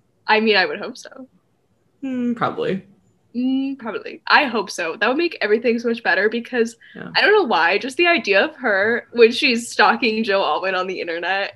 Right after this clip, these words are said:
Speaker 1: that
Speaker 2: Yeah.
Speaker 1: night that she met him at the Met Gala, like, um, like, doing their synastry chart.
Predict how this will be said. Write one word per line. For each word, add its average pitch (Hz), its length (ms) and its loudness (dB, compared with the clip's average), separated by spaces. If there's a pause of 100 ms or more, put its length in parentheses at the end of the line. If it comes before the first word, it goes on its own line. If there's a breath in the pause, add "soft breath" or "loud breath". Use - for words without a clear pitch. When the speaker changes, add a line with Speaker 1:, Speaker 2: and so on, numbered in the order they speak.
(140)
Speaker 1:
that 190 200 2
Speaker 2:
Yeah. 165 60 -8
Speaker 1:
night 165 140 -6
that 185 100 -10
she 202 140 -6
met 208 160 -4
him 226 100 0
at 190 100 -2
the 196 100 -2
Met 156 260 -2
Gala, 190 420 2
like, 175 440 -2 (180)
um, 185 580 4 (680)
like, 196 320 0
doing 190 200 -4
their 196 120 -4
synastry 190 520 -6
chart. 214 480 -2